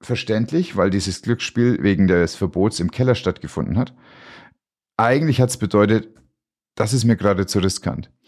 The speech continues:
Wenn du also kalte Füße bei Aktien bekommst, dann bedeutet es, dass du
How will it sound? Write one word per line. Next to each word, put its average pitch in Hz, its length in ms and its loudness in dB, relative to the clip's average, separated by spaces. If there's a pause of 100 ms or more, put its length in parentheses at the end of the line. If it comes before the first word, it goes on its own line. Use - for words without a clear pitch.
(280)
Wenn 104 140 0
du 214 160 4
also 131 260 0
kalte 123 300 0
Füße 147 260 -4
bei 107 140 2
Aktien 95 320 0
bekommst, 85 500 -4
dann 98 120 0
bedeutet 92 440 0
es, 139 220 -2
dass 113 240 -4
du 104 260 -2